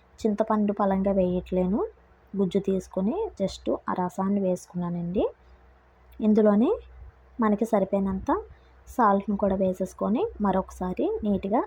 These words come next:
గరిటెతో కలిపేసుకొని just మూత పెట్టి ఒక రెండు మూడు నిమిషాలు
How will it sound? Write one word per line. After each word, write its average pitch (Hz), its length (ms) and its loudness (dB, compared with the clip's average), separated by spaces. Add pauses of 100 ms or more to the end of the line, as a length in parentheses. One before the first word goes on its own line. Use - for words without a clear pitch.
(240)
గరిటెతో 190 340 -2
కలిపేసుకొని 196 680 -2 (760)
just 214 400 0 (320)
మూత 196 300 0 (120)
పెట్టి 220 320 0 (500)
ఒక 220 120 -4
రెండు 196 280 4
మూడు 190 120 0
నిమిషాలు 190 540 -4